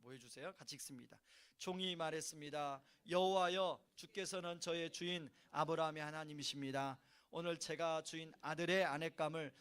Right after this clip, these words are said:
순탄하게 찾아올 수 있도록 도와주옵소서. 제 주인 아브라함에게 은혜를 베풀어 주옵소서."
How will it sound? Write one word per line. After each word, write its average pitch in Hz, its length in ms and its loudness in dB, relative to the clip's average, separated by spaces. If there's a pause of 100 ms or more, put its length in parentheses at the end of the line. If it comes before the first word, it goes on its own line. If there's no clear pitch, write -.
(100)
순탄하게 220 680 -2
찾아올 185 440 -2
수 190 140 -8
있도록 160 640 0
도와주옵소서. 147 1160 -2 (320)
제 190 260 -2
주인 185 280 0
아브라함에게 175 880 2
은혜를 226 380 8
베풀어 208 520 0 (140)
주옵소서." 151 1000 4